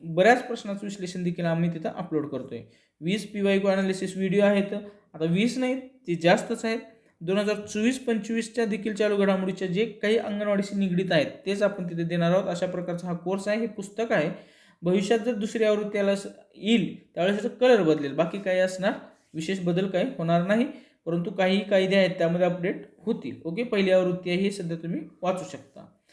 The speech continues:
बघा अशा प्रकारचा हा कोर्स आहे, नव्याण्णव रुपये. तुम्ही दुसरीकडे चारशे नव्याण्णव, पाचशे नव्याण्णव खर्च करण्या अगोदर इथे जॉईन करा, कमी वाटलं तर तिकडे जॉईन करू शकता. फक्त हे तांत्रिक बॅच संदर्भात आपण नियोजन करत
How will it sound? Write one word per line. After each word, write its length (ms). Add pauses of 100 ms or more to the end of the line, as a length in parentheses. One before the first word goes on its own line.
(240)
बघा 140
अशा 160
प्रकारचा 360
हा 120
कोर्स 420
आहे, 100
नव्याण्णव 380
रुपये. 300 (400)
तुम्ही 180
दुसरीकडे 440
चारशे 360
नव्याण्णव, 500
पाचशे 280
नव्याण्णव 300 (120)
खर्च 200
करण्या 280
अगोदर 320 (140)
इथे 240
जॉईन 280
करा, 200 (360)
कमी 240
वाटलं 460
तर 40
तिकडे 320
जॉईन 200
करू 200
शकता. 420
फक्त 220
हे 100
तांत्रिक 520
बॅच 200
संदर्भात 340
आपण 340 (440)
नियोजन 380
करत 240